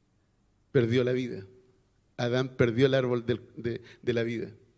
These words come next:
Porque Adán perdió al autor de la vida.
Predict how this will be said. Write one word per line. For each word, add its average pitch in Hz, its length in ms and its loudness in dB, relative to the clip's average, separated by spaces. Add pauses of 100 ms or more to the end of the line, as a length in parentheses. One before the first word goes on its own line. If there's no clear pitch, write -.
(1160)
Porque 117 280 -2
Adán 139 320 -4 (140)
perdió 139 680 4 (1800)
al 135 180 2
autor 131 440 4
de 131 120 -4
la 131 80 -4
vida. - 280 -8